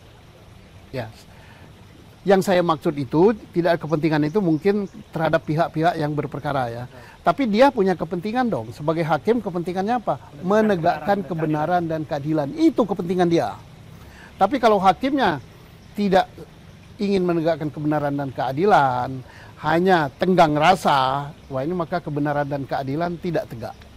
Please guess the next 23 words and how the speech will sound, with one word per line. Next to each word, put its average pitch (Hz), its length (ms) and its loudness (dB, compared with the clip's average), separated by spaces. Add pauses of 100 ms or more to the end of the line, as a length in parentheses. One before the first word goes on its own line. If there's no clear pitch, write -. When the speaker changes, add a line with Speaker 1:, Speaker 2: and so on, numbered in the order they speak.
(540)
Speaker 1:
Nah, 139 560 0 (480)
sekarang, 147 520 -4 (1080)
kenapa 233 240 2
Anda 202 240 4
nggak 185 120 -4
nanya 196 280 2
peluangnya? 185 520 2 (120)
Yang 170 160 0
menang- 180 320 2
Speaker 2:
Ya, - 40 -8 (440)
tentu 247 200 4
saja. 262 200 4 (200)
Speaker 1:
<laughs> - 200 -12
Speaker 2:
Peluangnya 254 360 -4
akan 226 140 -16
seperti 240 240 -16
apa? - 140 -16 (360)
Speaker 1:
Ya, 254 160 4
kalau 285 160 4
peluangnya 285 400 2
nggak 277 160 2
usah 240 80 -2
diumumkan. 247 540 -2